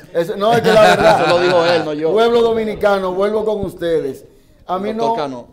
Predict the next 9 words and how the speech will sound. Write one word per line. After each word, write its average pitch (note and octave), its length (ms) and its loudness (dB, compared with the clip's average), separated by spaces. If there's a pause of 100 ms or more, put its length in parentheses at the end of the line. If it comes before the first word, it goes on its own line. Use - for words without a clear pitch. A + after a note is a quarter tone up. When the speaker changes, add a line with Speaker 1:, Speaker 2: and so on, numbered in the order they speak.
(120)
Speaker 1:
no F#3 280 -6
importa G3 640 -6
que E3+ 100 -8
sea F3+ 180 -6
mi F3+ 140 -8
madre E3 440 -8
que C#3 100 -14
me C#3+ 140 -16
parió. C#3 500 -12